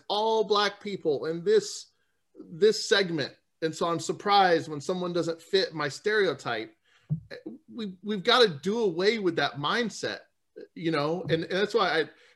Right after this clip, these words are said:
I think it's so shameful that, that people are, are dragging, uh, Jason Shea's name, uh, through the mud. I mean, I don't know, J-, you know Jason, you've talked to him. I've never talked to him. I don't know him personally. I just look at it from the outside, from basketball, like, this guy looks like a conscientious coach.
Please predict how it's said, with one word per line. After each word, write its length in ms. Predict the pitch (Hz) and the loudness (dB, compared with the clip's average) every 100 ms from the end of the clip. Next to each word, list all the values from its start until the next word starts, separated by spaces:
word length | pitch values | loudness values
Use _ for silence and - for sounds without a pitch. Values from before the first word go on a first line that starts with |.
| - | -6
I 60 | 165 | 0
think 180 | 240 | 0
it's 100 | 208 | 0
so 100 | - | 0
shameful 520 | 156 - 170 190 175 139 | -2 0 0 0 -2 -2
that, 240 | 127 - | -4 -4
that 180 | 131 - | -6 -6
people 340 | 175 180 160 | -10 -6 -2
are, 220 | 135 120 - | 0 -2 -2
are 100 | 123 | -4
dragging, 680 | 123 135 135 147 135 120 117 123 | -2 0 0 0 -2 -2 -10 -8
uh, 180 | 117 | -8
Jason 400 | 117 139 135 147 123 | -4 -4 -4 -8 -8
Shea's 340 | 147 139 127 | -4 -4 -4
name, 440 | 131 120 120 117 123 _ _ _ _ - | -4 -4 -4 -10 -16 _ _ _ _ -10
uh, 60 | 165 | -10
through 240 | 139 165 | 0 2
the 80 | 147 | 2
mud. 360 | 131 180 143 127 | 2 4 4 4
I 20 | |
mean, 140 | 139 143 | 2 4
I 120 | 180 | 6
don't 200 | 190 175 | 6 4
know, 140 | 165 156 | 2 2
J-, 140 | 147 | 2
you 180 | 143 180 | -2 0
know 160 | 143 | 0
Jason, 320 | 110 120 113 143 | 0 -4 -6 -6
you've 200 | 156 160 | -6 -4
talked 260 | 127 123 | -4 -4
to 60 | - | -6
him. 100 | 123 | -4
I've 360 | 131 156 147 - | 0 0 -2 -4
never 180 | 143 127 | -4 -2
talked 220 | 123 127 | -4 -4
to 60 | |
him. 60 | 139 | -4
I 60 | 135 | -4
don't 160 | 127 | -4
know 120 | 135 139 | -4 -6
him 60 | |
personally. 420 | 127 139 143 139 135 - _ _ | -6 -6 -4 -6 -6 -12 _ _
I 160 | 160 190 | 6 6
just 200 | 175 160 | 6 2
look 140 | 175 | 0
at 80 | 165 | 0
it 60 | 139 | -4
from 100 | 147 | -4
the 60 | |
outside, 420 | 139 170 160 143 135 _ _ _ _ | -2 -2 0 0 -2 _ _ _ _
from 100 | 139 | -8
basketball, 440 | 135 170 175 139 131 | 0 0 0 -2 -2
like, 300 | 127 127 _ _ _ - | -2 -6 _ _ _ -4
this 280 | 139 208 - | 8 8 8
guy 420 | 208 175 131 131 | 4 6 6 2
looks 240 | 151 151 | -2 -2
like 160 | 151 143 | -4 -2
a 100 | 131 - | -6 -6
conscientious 720 | - 175 165 170 160 139 131 | -4 -2 -2 -4 -4 -6 -10
coach. 440 | - 120 - - | -8 -10 -10 -20